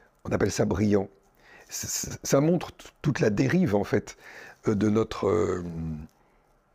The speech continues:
comment dire, bah, toute la dérive de l'état d'esprit de nos gouvernants, aussi de la, de la haute fonction publique, puisque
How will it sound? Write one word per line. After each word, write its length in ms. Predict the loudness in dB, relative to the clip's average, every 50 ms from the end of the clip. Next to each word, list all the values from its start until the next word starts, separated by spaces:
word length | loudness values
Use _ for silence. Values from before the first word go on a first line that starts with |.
| _ _ _ _ _ _ _ _ _ _ _ _ _ _ _ _ _ _ _ _ _ -4
comment 300 | 0 2 4 4 4 4
dire, 280 | 4 4 4 4 2 -2 -6 -4
bah, 180 | -2 0 0 0 0 -2 -4 -6 -8 -10 _ _ _ _ _ _ _ _
toute 200 | -2 -2 2 4
la 100 | 4 4
dérive 340 | 4 4 2 4 4 2 2
de 120 | 4 4 4
l'état 200 | 4 4 2 2
d'esprit 380 | 2 0 -2 -2 -2 0 0
de 260 | 0 0 0 0 0
nos 120 | 2 2 2
gouvernants, 600 | 2 2 4 4 4 4 4 2 2 2 0 -2 -6 -12 -20 -20 -20 -20 -20 -20 _ _ _ _ 2
aussi 320 | 2 2 2 0 0 2
de 80 | 4 4
la, 260 | 6 6 6 6 4
de 120 | 2 0 -2 -4 -2
la 80 | 2 2
haute 140 | 2 2
fonction 320 | 0 0 -4 -2 -2 -4 -2
publique, 480 | -2 0 2 2 2 2 2 -2 -4
puisque 340 | -4 -2 -2 -2 -2 0 2